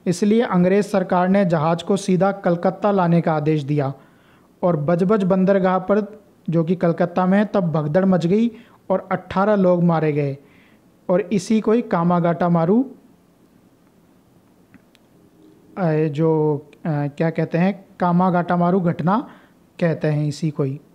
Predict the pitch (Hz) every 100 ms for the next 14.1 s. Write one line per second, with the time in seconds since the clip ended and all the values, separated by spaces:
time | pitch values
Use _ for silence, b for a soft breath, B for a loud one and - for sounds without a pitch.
0 | _ _ _ _ _ _ _ _ _ _
1 | b b b b - 165 175 180 196 190
2 | 180 180 180 180 202 240 254 - 180 180
3 | 185 202 220 175 160 170 180 190 247 190
4 | 196 196 233 170 170 175 208 180 170 170
5 | 175 175 - 185 190 240 B B B B
6 | B B B - 180 196 196 170 - 214
7 | 359 - - _ _ - 190 196 226 269
8 | 269 226 202 214 226 233 247 - _ _
9 | - 160 208 190 175 208 - B B B
10 | B B _ 175 208 214 233 - 196 185
11 | 185 - 226 226 - _ - 185 160 156
12 | 151 160 170 175 190 202 190 202 185 170
13 | 175 202 214 214 214 202 202 208 208 214
14 | 269